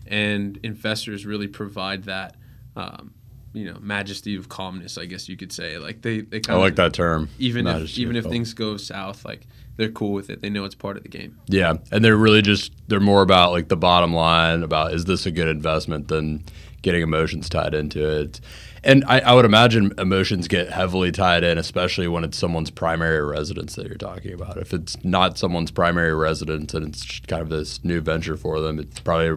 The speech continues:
Speaker 2: removes most of the emotions.
Speaker 1: Exactly. So think about, you know, representing your average buyer, you know, three to six hundred thousand dollar price range, and then multiplying that by ten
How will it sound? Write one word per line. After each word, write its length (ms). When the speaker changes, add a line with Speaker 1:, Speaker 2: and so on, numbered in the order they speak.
Speaker 2:
removes 400
most 280
of 80
the 60
emotions. 600
Speaker 1:
Exactly. 500
So 300
think 200
about, 420
you 80
know, 80
representing 640
your 360
average 400
buyer, 420
you 140
know, 220
three 300
to 80
six 200
hundred 240
thousand 280
dollar 160
price 320
range, 240
and 240
then 320
multiplying 520
that 180
by 160
ten 260